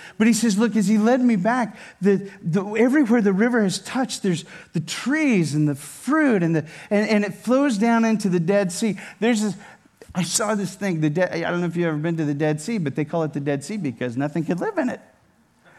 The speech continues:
If you wanna go to the Dead Sea, if you wanna go to the Dead Sea, the only thing you're gonna catch there is a tourist. But you can get some whoppers, I'm just, but anyway, but look, no, seriously, and it says, it says, "The water flows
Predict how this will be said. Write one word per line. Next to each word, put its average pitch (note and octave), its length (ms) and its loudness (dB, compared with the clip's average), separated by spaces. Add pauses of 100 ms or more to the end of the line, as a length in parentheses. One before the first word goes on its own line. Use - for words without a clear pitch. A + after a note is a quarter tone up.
(120)
If F#3 160 2
you A3+ 140 4
wanna C#4+ 220 4
go A3 200 2
to G#3+ 60 2
the G3 140 0
Dead F#3 260 2
Sea, C4+ 240 -6
if F#3 140 -4
you G#3 80 -4
wanna G#3 200 -2
go F#3+ 200 0
to F3+ 60 -4
the E3+ 100 -2
Dead F3 240 -2
Sea, B3+ 160 -6
the D3+ 180 0
only F3 160 0
thing F#3+ 180 -2
you're F#3 120 -2
gonna F3 180 0
catch G3+ 300 -4
there F3 160 0
is D3 100 -4
a D3+ 60 -2
tourist. E3 500 -10 (2250)
But - 100 2
you A#3 140 4
can C#4 80 0
get D4 160 4
some G#3+ 180 4
whoppers, G3+ 460 2
I'm F#3+ 140 0
just, F#3+ 280 -2
but C4 140 2
anyway, A#3 320 4 (380)
but A3+ 60 2
look, C4+ 200 2 (420)
no, A#3+ 120 0
seriously, B3+ 400 0
and A3 100 2
it G#3+ 60 -4
says, A#3 280 0 (280)
it B3 120 0
says, A3+ 220 4
"The G#3 80 4
water C4+ 440 2
flows A#3 580 0